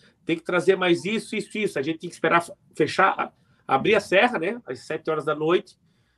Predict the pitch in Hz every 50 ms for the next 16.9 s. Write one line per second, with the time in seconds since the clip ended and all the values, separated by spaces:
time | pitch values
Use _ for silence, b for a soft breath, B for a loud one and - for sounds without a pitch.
0 | _ _ _ - 151 160 - - - 180 156 147 165 185 214 214 196 185 185 -
1 | 180 160 156 160 180 196 196 180 - - 165 156 175 160 160 156 151 165 196 220
2 | 214 190 160 156 160 156 175 165 143 147 160 170 165 165 160 156 160 156 - -
3 | 147 151 170 196 226 214 - - - 156 156 151 143 - _ - 175 208 226 214
4 | 202 - _ _ _ _ _ _ - - 156 175 175 175 170 - - - 208 233
5 | 233 196 165 170 180 180 - - 156 185 202 196 - 170 165 160 165 170 170 156
6 | 165 151 151 147 147 156 185 208 233 247 - _ _ _ _ _ _ _ - 147
7 | 175 175 190 180 185 190 196 185 185 196 208 202 196 185 180 175 175 196 214 226
8 | 226 202 185 180 185 180 180 175 175 180 196 226 247 254 247 247 240 226 - 175
9 | 190 208 190 196 190 - - _ _ _ - 202 - - - 185 170 190 185 185
10 | 175 170 170 170 175 208 240 247 220 220 240 233 - _ _ _ _ _ _ _
11 | _ _ _ _ - 135 165 175 - - - 175 165 165 175 190 185 - 165 165
12 | 170 165 160 160 165 156 - - - - - - - - - - 196 175 - -
13 | - 175 180 170 160 160 170 170 165 151 - - 156 165 160 151 139 - 156 151
14 | - 156 - - - 143 135 131 131 160 214 247 226 196 175 156 147 - 160 151
15 | - - - 151 185 226 247 240 - - - _ - 165 156 151 151 160 180 180
16 | 160 165 160 151 151 139 127 131 165 233 277 285 269 254 220 170 131